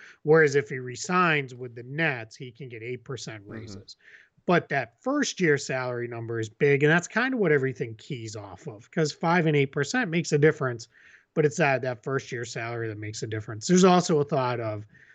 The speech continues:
Speaker 1: it would be best if he opts in and then is traded,
Speaker 2: Oh.
Speaker 1: 'cause then he would have to wait six months. But then after six months, he could sign an extension with Philadelphia at his full amount with the eight percent raises and all of that. And
Speaker 2: Oh.
Speaker 1: if,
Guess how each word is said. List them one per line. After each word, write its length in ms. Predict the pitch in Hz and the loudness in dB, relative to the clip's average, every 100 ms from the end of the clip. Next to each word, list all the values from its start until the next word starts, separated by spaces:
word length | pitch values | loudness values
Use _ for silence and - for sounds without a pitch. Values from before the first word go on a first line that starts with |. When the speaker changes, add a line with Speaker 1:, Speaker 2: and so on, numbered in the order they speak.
| _ _ - | _ _ -4
Speaker 1:
it 260 | 120 113 | -4 -2
would 140 | 135 113 | -4 -2
be 100 | 117 | 2
best 320 | 156 170 - | 4 4 0
if 80 | - | -6
he 180 | 113 - _ | -8 -18 _
opts 380 | 135 135 165 - | 0 0 -2 -6
in 260 | 202 240 262 _ - | -6 -6 -10 _ -12
and 180 | 151 160 | -6 -2
then 100 | 180 | 0
is 160 | 185 | -2
traded, 440 | - 208 208 233 220 | -4 -4 -2 -2 -4
Speaker 2:
Oh. 140 | 123 151 | -8 -2
Speaker 1:
'cause 140 | 143 | 2
then 320 | 147 190 175 | 4 4 2
he 180 | 160 151 | 0 -6
would 100 | 127 | -8
have 200 | 127 139 | -6 -8
to 60 | - | -8
wait 320 | 123 262 - | -6 -6 -6
six 320 | - 127 110 | -10 -10 -10
months. 400 | 131 110 107 147 - - - - | -14 -14 -12 -14 -16 -20 -20 -6
But 120 | 165 | 0
then 120 | 170 | 4
after 300 | 151 147 - | 4 2 0
six 320 | 143 - 139 143 | -10 -8 -8 -4
months, 480 | 165 160 135 160 | -2 0 -2 -6
he 240 | - 160 147 | -12 -12 -10
could 240 | - 131 | -6 -6
sign 640 | - - 147 151 135 127 | -6 -6 -2 2 2 0
an 120 | 127 123 | -4 -8
extension 800 | 113 - 208 233 - 120 107 107 - - - | -10 -2 0 0 -4 -10 -10 -16 -20 -20 -2
with 400 | 143 139 120 - | 2 2 0 -4
Philadelphia 720 | 143 131 135 160 - 123 117 | -2 0 4 2 0 -8 -8
at 300 | 110 120 120 | -10 -10 -8
his 180 | 110 - | -10 -12
full 300 | - 147 151 | -6 0 0
amount 400 | 135 123 120 110 | 0 -4 -6 -4
with 160 | 143 | -2
the 160 | 143 131 | 0 0
eight 180 | 120 113 | -2 -4
percent 400 | 135 - 123 104 | -8 -6 -8 -8
raises 460 | 110 113 107 110 | -6 -4 -4 -6
and 80 | 110 | -6
all 180 | 101 104 | -8 -6
of 60 | |
that. 260 | 104 92 110 | -6 -4 2
And 140 | 147 | 6
Speaker 2:
Oh. 40 | |
Speaker 1:
if, 80 | 160 | 6